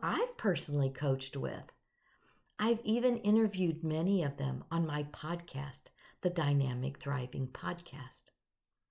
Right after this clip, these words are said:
Rest assured that as we visit during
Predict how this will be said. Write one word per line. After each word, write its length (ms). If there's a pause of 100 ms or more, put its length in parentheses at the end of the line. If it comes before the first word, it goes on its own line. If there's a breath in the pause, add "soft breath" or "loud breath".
(600 loud breath)
Rest 260
assured 760 (360 loud breath)
that 320 (160)
as 360
we 380
visit 520 (200)
during 520